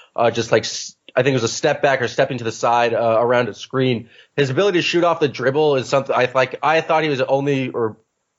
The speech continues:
primarily gonna be a catch and shoot three point shooter, but he was able to shoot with some movement beforehand, and that's just great to see.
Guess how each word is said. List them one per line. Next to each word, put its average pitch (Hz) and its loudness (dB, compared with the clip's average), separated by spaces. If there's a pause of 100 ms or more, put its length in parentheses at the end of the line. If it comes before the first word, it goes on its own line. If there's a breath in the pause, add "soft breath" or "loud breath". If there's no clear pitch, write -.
(100)
primarily 143 2
gonna 143 0
be 135 2
a 123 0
catch 131 0
and 135 -6
shoot 135 -6
three 143 -2
point 135 2
shooter, 139 2
but 120 2
he 127 -4
was 117 -6
able 143 2
to - -4
shoot 151 0
with 135 -2
some 120 0
movement 131 2
beforehand, 156 0 (400 loud breath)
and 127 2
that's 175 2
just 165 0
great 160 0
to 117 -6
see. 127 -2